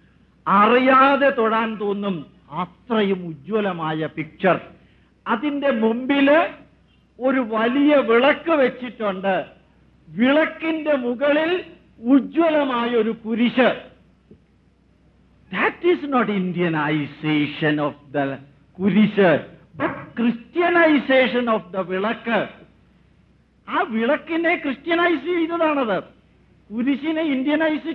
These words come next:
ചെയ്തതല്ല. അത് ഇന്ത്യനൈസ് ചെയ്യാൻ സാധ്യമല്ല. കാരണം യേശുദേവൻ എന്ന ഋഷി തുല്യനായ പരമപവിത്ര വ്യക്തിയെ ആണിയടിച്ച് കെട്ടിത്തൂക്കിയ കുരിശ് എങ്ങനെയാ പവിത്രമാവുക? Impossible for us.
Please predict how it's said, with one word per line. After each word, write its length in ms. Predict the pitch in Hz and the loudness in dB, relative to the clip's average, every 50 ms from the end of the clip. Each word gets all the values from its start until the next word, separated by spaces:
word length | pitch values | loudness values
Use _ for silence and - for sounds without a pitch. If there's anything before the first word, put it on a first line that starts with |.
| - 285 | -6 -4
ചെയ്തതല്ല. 500 | 277 285 277 302 302 294 277 269 262 269 | -4 -2 -2 -2 0 2 2 2 2 2
അത് 160 | 247 196 208 | 2 2 0
ഇന്ത്യനൈസ് 540 | 269 269 240 214 269 277 302 302 269 247 294 254 214 | -4 -6 -6 -4 -2 -2 -2 -2 -4 -6 -12 -12 -6
ചെയ്യാൻ 220 | 247 277 285 277 240 - - | -2 -2 -2 -2 -2 -6 -6
സാധ്യമല്ല. 580 | 190 180 190 175 170 165 240 254 233 190 165 151 147 - | -4 -4 -4 -4 -2 -2 0 2 2 2 0 -2 -2 0
കാരണം 440 | 147 156 160 175 202 220 240 269 - - - - - - _ _ _ _ _ _ _ _ _ _ _ - | 2 2 4 4 4 4 4 2 2 0 -4 -16 -20 -20 _ _ _ _ _ _ _ _ _ _ _ -4
യേശുദേവൻ 880 | 214 226 247 269 294 285 294 302 320 277 277 285 285 294 285 294 294 277 277 277 | 0 2 2 2 2 0 -2 -4 -4 0 2 4 4 4 4 2 2 0 0 -2
എന്ന 160 | 269 277 302 302 285 247 | -2 -2 0 0 0 0
ഋഷി 260 | 247 202 - 285 302 233 294 | 0 -2 -2 -2 -4 -2 -2
തുല്യനായ 600 | 269 269 262 277 285 285 277 254 233 233 233 254 277 302 294 247 | -6 -4 -2 0 0 0 0 0 0 0 0 0 0 0 0 0
പരമപവിത്ര 800 | 220 214 226 247 269 277 277 254 226 220 240 247 - - 285 277 262 214 | -2 0 0 0 0 -2 0 0 0 0 -2 -2 0 2 4 4 4 6
വ്യക്തിയെ 540 | 220 214 208 - - - 254 247 254 269 302 330 - - - - - _ - 190 196 226 | 4 2 2 0 -6 -6 -2 0 2 2 2 2 0 -2 -10 -20 -20 _ -12 -8 -4 -2
ആണിയടിച്ച് 640 | 240 262 277 294 302 302 277 262 247 254 226 - 269 | 0 2 2 2 2 4 4 4 2 2 0 0 0
കെട്ടിത്തൂക്കിയ 760 | 262 202 226 214 220 - 320 320 - 247 240 226 - 214 247 240 | 2 2 2 2 2 2 0 0 0 0 -6 -6 -4 -2 -2 -2
കുരിശ് 400 | 240 208 220 214 247 240 214 285 269 | -2 -4 -6 -4 -4 -4 -2 -2 -4
എങ്ങനെയാ 280 | 254 247 233 233 214 | -2 -2 -2 -2 0
പവിത്രമാവുക? 680 | 180 180 175 175 185 - - 233 233 233 233 240 247 262 302 - - - - _ _ _ _ _ _ _ _ _ _ _ 160 | 0 0 0 -2 -2 0 2 4 6 6 6 6 6 4 2 2 -2 -14 -20 _ _ _ _ _ _ _ _ _ _ _ -12
Impossible 840 | 170 170 151 - - 165 170 240 320 - - 359 330 277 247 214 160 - | -10 -10 -10 -10 -6 -2 0 0 0 0 0 0 2 4 4 4 2 2
for 140 | 185 185 165 156 156 165 | 2 2 2 4 2 2
us. 120 | 165 160 | 0 0